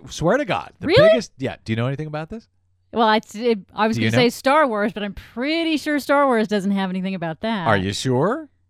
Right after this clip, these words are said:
Speaker 2: No, <laughs>
Speaker 1: We'll
Speaker 2: because I
Speaker 1: find
Speaker 2: haven't
Speaker 1: out.
Speaker 2: seen it.
Speaker 1: We'll find out a little bit later in, in, uh, in the program as well. So all of that is ahead, but there was some, uh, C I A news, uh, two different C I A related stories that I,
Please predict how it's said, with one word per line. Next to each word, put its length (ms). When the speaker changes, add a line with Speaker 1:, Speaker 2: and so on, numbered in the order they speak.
Speaker 2:
No, 520
<laughs> 140
Speaker 1:
We'll 200
Speaker 2:
because 120
I 100
Speaker 1:
find 100
Speaker 2:
haven't 240
Speaker 1:
out. 80
Speaker 2:
seen 180
it. 60
Speaker 1:
We'll 220
find 380
out 440
a 80
little 240
bit 100
later 340
in, 420
in, 360
uh, 220
in 140
the 80
program 580
as 260
well. 240
So 140
all 340
of 120
that 260
is 340
ahead, 680
but 140
there 100
was 140
some, 240
uh, 100
C 260
I 140
A 320
news, 340
uh, 120
two 280
different 440
C 260
I 120
A 240
related 500
stories 500
that 140
I, 220